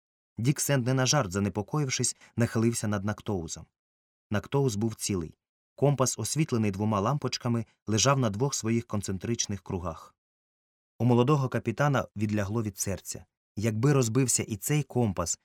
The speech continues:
це б обернулось для них непоправимим лихом. Але Дік Сент не міг знати того, що Негору вийняв залізяку з-під Нактоуза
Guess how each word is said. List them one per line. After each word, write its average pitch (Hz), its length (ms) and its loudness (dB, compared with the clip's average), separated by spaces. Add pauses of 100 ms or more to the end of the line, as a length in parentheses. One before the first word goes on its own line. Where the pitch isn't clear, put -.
(220)
це 151 200 2
б - 100 -2
обернулось 113 600 2
для 107 160 0
них 113 300 2 (180)
непоправимим 98 680 0
лихом. 87 440 -6 (600)
Але 110 200 4
Дік 110 200 0
Сент 139 340 0
не 127 140 6
міг 139 200 4
знати 104 320 2
того, 113 420 -2 (240)
що - 260 2
Негору 113 520 2 (220)
вийняв 127 420 4
залізяку 107 560 -2
з-під 110 260 -4
Нактоуза 98 680 -4